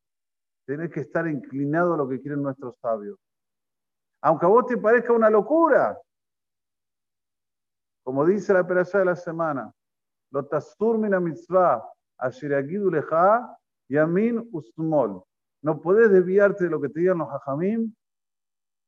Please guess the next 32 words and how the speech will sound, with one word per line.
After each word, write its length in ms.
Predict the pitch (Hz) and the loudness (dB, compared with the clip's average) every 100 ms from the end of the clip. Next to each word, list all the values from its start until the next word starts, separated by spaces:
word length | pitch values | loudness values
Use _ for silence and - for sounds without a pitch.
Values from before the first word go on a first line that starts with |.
| - | -4
yamin 360 | 156 170 208 | -2 0 0
usmol, 360 | 214 - 160 135 | 0 -2 -4 -4
dice 240 | 170 175 | -4 -4
Rashi. 380 | 180 165 143 131 | 0 0 0 -10
¿Qué 80 | 135 | -10
quiere 160 | 175 175 | -6 -6
decir 260 | - 127 120 - | -6 -10 -10 -12
derecha 420 | 110 139 151 151 | -6 -4 -4 -8
e 20 | |
izquierda? 540 | 131 _ 123 110 110 117 _ _ _ _ _ _ | -16 _ -6 -4 -4 -6 _ _ _ _ _ _
Aunque 300 | 143 165 160 | -2 -2 -2
sea 320 | 165 233 262 214 | -4 0 0 2
que 80 | |
s-, 280 | 190 - - 135 | -4 -8 -20 -10
sobre 200 | 175 165 | -6 -2
la 120 | 165 | -2
derecha 380 | 165 202 214 214 | 2 2 2 -2
te 120 | 165 | -2
dicen 280 | 175 175 190 | -6 -4 -6
que 120 | 151 | -6
es 160 | 165 - | -8 -8
izquierda, 580 | 151 - 135 110 95 92 _ _ _ _ _ - | -16 -8 -6 -6 -8 -12 _ _ _ _ _ -16
y 80 | |
sobre 260 | 120 156 156 | -10 -6 -4
la, 120 | 156 151 147 135 | -4 -6 -14 -10
la 140 | 143 | -8
izquierda 380 | 135 - 226 165 | -6 -2 0 0
que 120 | 165 | 0
es 60 | 160 | 0
derecha, 600 | 156 196 226 254 240 156 - _ _ | 2 2 2 2 2 0 -6 _ _
haceles 400 | - 139 214 208 | -16 -8 -4 -2
caso. 460 | 196 190 165 117 110 | -2 -2 -2 -4 -10